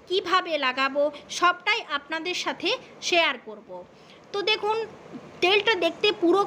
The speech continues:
কালো, তো যেমন কালো তেল দেখছেন, কালো চুলটাও আপনার হবে। আপনাদের জীবনে কো-, মানে কলপ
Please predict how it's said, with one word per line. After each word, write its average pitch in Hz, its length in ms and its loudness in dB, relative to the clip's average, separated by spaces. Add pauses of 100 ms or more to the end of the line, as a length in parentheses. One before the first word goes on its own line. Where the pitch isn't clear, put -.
কালো, 269 340 0 (460)
তো 320 80 -2
যেমন 311 320 0 (120)
কালো 339 260 2 (140)
তেল 339 200 -2 (120)
দেখছেন, 330 480 -2 (680)
কালো 294 300 2
চুলটাও 339 500 -2
আপনার 277 380 0
হবে। 220 280 -8 (360)
আপনাদের 381 480 0
জীবনে 349 440 2 (600)
কো-, 359 220 -4 (200)
মানে 294 140 2 (240)
কলপ 339 300 -2